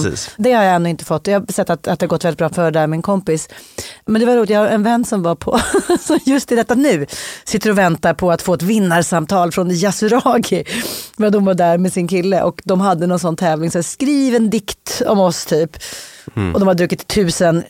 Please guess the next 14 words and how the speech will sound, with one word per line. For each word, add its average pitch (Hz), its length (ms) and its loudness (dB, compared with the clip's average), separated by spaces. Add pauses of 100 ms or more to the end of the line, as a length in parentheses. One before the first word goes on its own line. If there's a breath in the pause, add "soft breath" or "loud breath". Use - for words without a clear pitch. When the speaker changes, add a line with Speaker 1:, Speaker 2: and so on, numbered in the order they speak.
(120)
Speaker 2:
japanska 180 560 0
viner 180 420 2
och 165 100 0
bara, 143 180 0
"Yes, 147 540 -2
nu 180 140 2
kör 254 420 2
vi." 151 240 0 (260 loud breath)
Speaker 1:
Ja. 101 200 -2 (100)
Speaker 2:
Bland 202 160 2
annat 185 100 2
den 208 100 2
här 208 80 4
dikten, 165 360 0